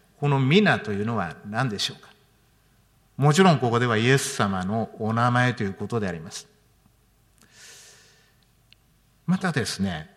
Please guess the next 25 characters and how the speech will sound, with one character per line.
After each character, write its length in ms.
十 240
五 140
節、 300
十 180
六 180
節 320
を 80
見 140
ま 140
し 140
て、 140
も 140
う 80
今 160
度 80
イ 80
エ 60
ス 80
様 180
の 80
言 260
葉 120
の 120
中 260
に、 120